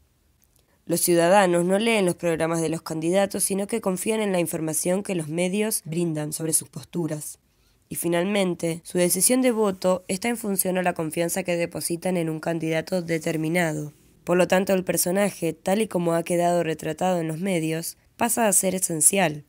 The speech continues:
porque los valores, lo que más importa a la mayoría de la gente, están encarnados en la persona de los candidatos. Los políticos son los rostros de las políticas.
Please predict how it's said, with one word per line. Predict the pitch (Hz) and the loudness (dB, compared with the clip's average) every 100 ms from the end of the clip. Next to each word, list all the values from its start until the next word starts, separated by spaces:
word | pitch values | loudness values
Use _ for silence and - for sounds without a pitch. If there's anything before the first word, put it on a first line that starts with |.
| _ _ - | _ _ -8
porque | 160 156 | -6 -2
los | 151 156 | -4 -2
valores, | 156 196 185 165 165 - _ | 2 6 6 4 -2 -8 _
lo | - 160 156 | -2 0 2
que | 160 | 0
más | 170 190 | 0 0
importa | 175 175 175 170 | -2 -2 -2 -2
a | 156 | -2
la | 151 | -2
mayoría | 151 - 156 175 | -4 -6 -2 2
de | 170 | 2
la | 175 | 0
gente, | - 185 156 165 165 - - | -2 -4 -4 -6 -8 -14 -10
están | 214 208 262 | -6 0 0
encarnados | 269 233 190 180 180 190 | 2 2 2 2 2 0
en | 180 | -2
la | 160 | -2
persona | 156 156 175 180 | -2 -2 0 0
de | 175 | 0
los | 160 - | -2 -4
candidatos. | 160 160 156 151 147 151 147 - - _ _ _ _ _ - | -4 -2 -2 -2 -4 -8 -10 -14 -18 _ _ _ _ _ -6
Los | 170 | -4
políticos | - 175 196 180 165 - 165 - _ - | 0 0 0 -2 -4 -2 -4 -4 _ -10
son | - 220 | -4 -2
los | 220 185 | 0 2
rostros | 190 185 - 175 | 0 0 -2 -2
de | 160 | 0
las | 165 160 | 2 0
políticas. | - 165 156 151 151 147 156 143 - | 0 -4 -2 -4 -8 -10 -8 -10 -12